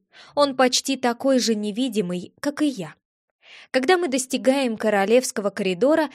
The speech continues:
Билрен велит мне стать невидимкой и проскользнуть в комнату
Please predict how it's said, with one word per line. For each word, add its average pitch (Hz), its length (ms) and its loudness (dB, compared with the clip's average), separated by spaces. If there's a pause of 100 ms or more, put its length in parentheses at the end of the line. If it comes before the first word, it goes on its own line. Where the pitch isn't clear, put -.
(180)
Билрен 285 520 4
велит 247 420 0
мне 269 240 -4
стать 220 440 -4
невидимкой 190 840 -6 (200)
и 339 100 0
проскользнуть 226 840 -2
в - 100 -20
комнату 294 600 -2